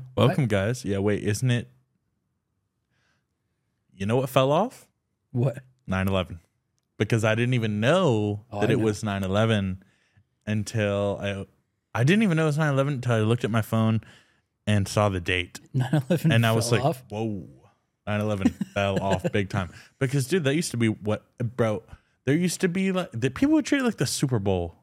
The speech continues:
Speaker 1: of sorrow.
Speaker 2: The Super Bowl of sorrow is
Speaker 1: Yeah.
Speaker 2: crazy. <laughs>
Speaker 1: Well, people here, at least.
Speaker 2: It, I mean, 'cause we were in school back then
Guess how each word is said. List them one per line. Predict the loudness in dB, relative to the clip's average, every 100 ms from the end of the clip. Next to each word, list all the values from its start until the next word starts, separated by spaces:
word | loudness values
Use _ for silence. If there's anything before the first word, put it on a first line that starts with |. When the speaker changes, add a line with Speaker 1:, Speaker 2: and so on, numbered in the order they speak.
| -8
Speaker 1:
of | -6
sorrow. | 0 0 0 -4 -10 _ _ _ _ _ _ _ -12
Speaker 2:
The | -8
Super | -2 -2 0
Bowl | -2
of | -4
sorrow | -6 -4 -2 0 0
is | 0
Speaker 1:
Yeah. | 2 2
Speaker 2:
crazy. | 4 2 2 0 -2 -8
<laughs> | 0
Speaker 1:
Well, | 2 2 -2 -8 -10 -8 -10 _ _ _ -20 -12 -8 -8 -10 -4
people | 2 2
here, | 4 2 0
at | 0
least. | 0 0 -4 -16 _ _ _ _
Speaker 2:
It, | -4 -4 -2
I | 0
mean, | 2 0 -2
'cause | -2
we | 0
were | 2
in | 0
school | -2 -4 -4 -4
back | -6 -18
then | _